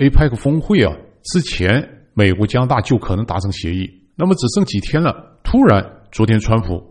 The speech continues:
暴脾气，宣布立即停止与加拿大所有的贸易谈判。那么为什么这次川普突然要掀加拿大的桌子呢？我们分享路透社的报道，标题是“川普因里根关税广告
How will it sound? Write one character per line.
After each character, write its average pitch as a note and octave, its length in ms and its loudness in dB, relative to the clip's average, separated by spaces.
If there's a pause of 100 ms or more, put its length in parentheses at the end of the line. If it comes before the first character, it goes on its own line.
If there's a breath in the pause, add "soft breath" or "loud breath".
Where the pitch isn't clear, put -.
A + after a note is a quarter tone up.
暴 A2+ 140 4
脾 - 200 -6
气， F#2+ 200 -8 (220)
宣 C#3 300 0
布 C3 260 -2
立 A3 280 2
即 A#2+ 200 -2
停 A#2+ 320 -4
止 F2 280 -8 (260)
与 G#2+ 260 2 (260)
加 C3 140 4
拿 C3 140 2
大 A#2+ 160 -2 (180)
所 E3+ 280 4
有 C3 140 6
的 F#2 80 0
贸 A#2+ 200 2
易 G#2 80 2
谈 - 200 -6
判。 B2 160 2 (300)
那 F3 80 0
么 F#3+ 120 6
为 C4+ 160 8
什 - 140 0
么 A#2+ 100 4
这 D#3 140 0
次 C3 200 -2
川 E3+ 220 -2
普 G2+ 120 -6
突 A#3+ 260 0
然 C3 140 4
要 A#2 120 4
掀 B2 280 0
加 B2 180 -2
拿 B2+ 60 0
大 B2+ 120 2
的 G#2+ 100 -2
桌 A2+ 220 -2
子 G#2+ 100 -4
呢？ F#2+ 160 -2 (280)
我 G2+ 120 0
们 G#2+ 80 0
分 D3+ 180 0
享 G2 260 -2
路 A2+ 120 -4
透 A#2+ 100 -4
社 F#3 160 2
的 F#2 80 2
报 F2 200 0
道， D#2 120 -8 (300)
标 E3 160 4
题 G#2 160 0
是 G2 260 -4 (240)
“川 F#3+ 280 2
普 F#2+ 160 -2
因 A#2+ 180 2 (340)
里 F#2+ 280 0
根 C3+ 220 0
关 D3+ 200 2
税 D3+ 220 0
广 F#2+ 340 -2
告 C#3 180 0